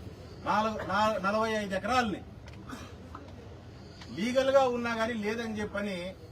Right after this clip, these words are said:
అక్కడ వాల్మీకి సోదరులందరినీ కూడా గొర్రె కషాయాన్ని నమ్ముతుంది. ఎట్లుంటుందంటే గొర్రె కాపర్ని నమ్మదు, కషాయాన్ని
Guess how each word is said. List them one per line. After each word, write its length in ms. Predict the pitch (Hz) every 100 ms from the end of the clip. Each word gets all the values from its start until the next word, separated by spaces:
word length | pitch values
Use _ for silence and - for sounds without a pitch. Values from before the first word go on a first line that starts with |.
| -
అక్కడ 160 | - 185 180 160
వాల్మీకి 320 | 170 190 208 190
సోదరులందరినీ 640 | 190 185 175 165 170 170 165
కూడా 160 | 160 139 156 - 127
గొర్రె 160 | 185 175
కషాయాన్ని 360 | 160 196 202
నమ్ముతుంది. 400 | 196 180 165 - - - - - - - - - - -
ఎట్లుంటుందంటే 400 | 127 175 170 175 127
గొర్రె 160 | 143 185
కాపర్ని 340 | - 208 190 170
నమ్మదు, 240 | 156 151 - 139
కషాయాన్ని 440 | 127 156 156 156